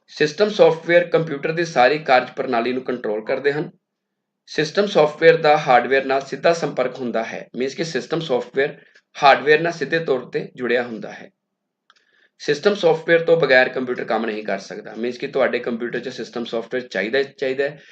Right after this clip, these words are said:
ਜੇ ਸਿਸਟਮ ਸਾਫਟਵੇਅਰ ਖਰਾਬ ਹੋ ਜਾਏ, ਕੰਪਿਊਟਰ ਕੰਮ ਨਹੀਂ ਕਰੇਗਾ, ਜਿਵੇਂ ਕਿ ਆਪਰੇਟਿੰਗ ਸਿਸਟਮ।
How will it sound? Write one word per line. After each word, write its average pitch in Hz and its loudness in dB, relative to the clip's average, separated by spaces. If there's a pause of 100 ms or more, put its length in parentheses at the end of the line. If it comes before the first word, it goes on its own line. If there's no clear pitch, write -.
(200)
ਜੇ 123 -6
ਸਿਸਟਮ 127 -2
ਸਾਫਟਵੇਅਰ 151 2
ਖਰਾਬ 123 2
ਹੋ 120 -4
ਜਾਏ, 123 -4
ਕੰਪਿਊਟਰ 113 -8
ਕੰਮ 110 -10
ਨਹੀਂ 101 -8
ਕਰੇਗਾ, 98 -14 (360)
ਜਿਵੇਂ 117 -4
ਕਿ 131 -2
ਆਪਰੇਟਿੰਗ 104 -4
ਸਿਸਟਮ। - -18